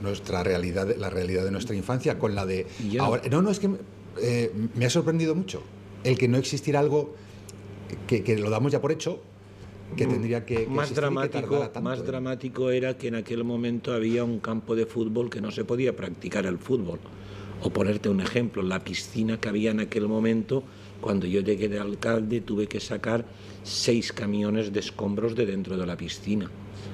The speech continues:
Speaker 2: Hoy hay una piscina totalmente nueva y un campo de fútbol de césped artificial. Por ponerte un ejemplo, cuando yo llegué practicaban deporte en las instalaciones deportivas ciento setenta y seis niños.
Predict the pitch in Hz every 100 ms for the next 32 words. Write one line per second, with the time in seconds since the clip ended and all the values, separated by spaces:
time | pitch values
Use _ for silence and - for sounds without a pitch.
0 | - - - 104 95 95 95 95 98 90
1 | - 101 95 98 92 92 98 95 101 107
2 | 117 117 139 - - - - - 95 98
3 | 98 95 92 92 101 98 98 107 92 92
4 | 90 90 98 92 - 107 - 113 131 -
5 | - - - - - 113 131 151 135 113
6 | - 98 85 92 98 101 110 127 131 127
7 | 135 117 110 110 95 123 120 117 107 -
8 | 127 117 117 110 107 - 101 101 123 113
9 | 110 101 104 98 113 127 131 - - -
10 | - - 123 131 139 - 92 95 92 90
11 | 90 107 98 85 85 82 80 -